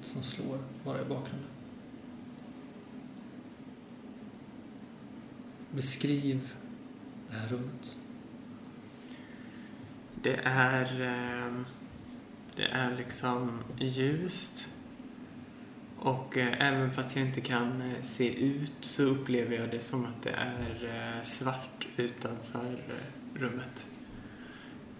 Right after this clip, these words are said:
Speaker 2: Och jag står där ganska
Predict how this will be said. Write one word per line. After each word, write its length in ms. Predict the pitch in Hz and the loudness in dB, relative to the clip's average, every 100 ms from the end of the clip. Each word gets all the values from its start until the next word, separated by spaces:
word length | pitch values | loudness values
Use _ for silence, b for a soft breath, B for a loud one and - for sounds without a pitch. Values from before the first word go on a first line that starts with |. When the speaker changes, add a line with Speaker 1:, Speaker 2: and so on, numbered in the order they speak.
| - - - - - - - - - - - | -12 -12 -12 -12 -12 -12 -12 -12 -12 -12 0
Speaker 2:
Och 600 | - - - - - - - - - - - - - | 0 0 -6 -12 -10 -10 -10 -12 -12 -12 -12 -4 6
jag 280 | 135 127 | 8 8
står 320 | 127 - 123 120 | 6 4 8 8
där 320 | 117 120 123 | 6 4 4
ganska 540 | 127 123 - - 113 | 6 4 2 2 4